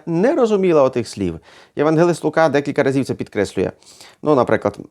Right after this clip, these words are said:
Марія запитує ангела: «Як це станеться, якщо я не знаю мужа?» Так? Лука один тридцять чотири. Або пригадайте, Марія і Йосиф шукають Ісуса, знаходять його в Єрусалимському храмі. Е,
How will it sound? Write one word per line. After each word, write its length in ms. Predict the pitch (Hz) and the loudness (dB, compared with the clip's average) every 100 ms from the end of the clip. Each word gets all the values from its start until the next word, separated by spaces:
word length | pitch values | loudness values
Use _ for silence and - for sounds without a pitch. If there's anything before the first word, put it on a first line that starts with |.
| _ | _
Марія 400 | 113 113 107 - - | -2 2 2 2 -2
запитує 380 | 113 117 107 | -4 -2 0
ангела: 360 | 95 104 98 95 | 0 0 0 0
«Як 300 | - 190 233 | 2 2 2
це 100 | - | -4
станеться, 440 | 254 - 302 262 190 | -4 -2 -2 -2 -2
якщо 220 | 151 - | -2 -2
я 60 | 151 | -2
не 80 | |
знаю 260 | 135 127 120 | 0 0 0
мужа?» 400 | 113 107 92 - | 0 -2 -2 -6
Так? 280 | - 127 - | -6 -8 -10
Лука 320 | - 104 107 | -10 -2 0
один 220 | 101 98 95 | 0 -2 -4
тридцять 300 | 92 95 - | -6 -8 -10
чотири. 380 | 101 87 90 - _ _ _ - - - - | -8 -8 -8 -12 _ _ _ -20 -20 -20 -8
Або 340 | - 117 131 | 2 4 6
пригадайте, 520 | 120 117 117 113 104 90 | 4 2 4 2 2 -6
Марія 340 | - 107 123 101 | -2 -2 2 0
і 80 | 95 | 2
Йосиф 380 | 120 151 156 | -2 -2 -6
шукають 380 | - - 95 95 | -8 -4 -4 -4
Ісуса, 320 | - 147 151 | -6 -4 -4
знаходять 420 | 123 - 104 95 95 | -4 -2 -2 -2 -2
його 140 | 98 | -2
в 40 | |
Єрусалимському 560 | 95 95 107 95 - 123 | 0 -2 -2 -4 -4 -4
храмі. 440 | 165 175 185 180 180 _ _ _ - - _ _ - | 0 2 4 0 -2 _ _ _ -20 -20 _ _ -8
Е, 280 | 98 82 | -6 -6